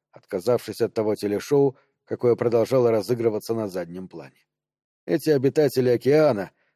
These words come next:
некогда живые и подвижные, а теперь застывшие, как будто отрицали саму мысль о переменах,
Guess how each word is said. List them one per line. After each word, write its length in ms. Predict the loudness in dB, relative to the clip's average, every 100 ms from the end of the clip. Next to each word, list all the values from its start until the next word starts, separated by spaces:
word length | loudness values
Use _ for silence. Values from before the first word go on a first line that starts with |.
| _
некогда 460 | -6 -4 0 2 0
живые 380 | 2 2 2 2
и 60 |
подвижные, 600 | 0 -2 0 0 0 -6
а 20 | -8
теперь 280 | -2 -2 0
застывшие, 760 | -2 -4 -8 -10 -6 -6 -6 _ _ _
как 160 | -8 -4
будто 320 | -2 0 0
отрицали 580 | 2 0 0 -2 0 0
саму 360 | 0 0 2
мысль 360 | 2 0 0 -2
о 60 | -2
переменах, 680 | -2 -2 -4 -8 -14 -20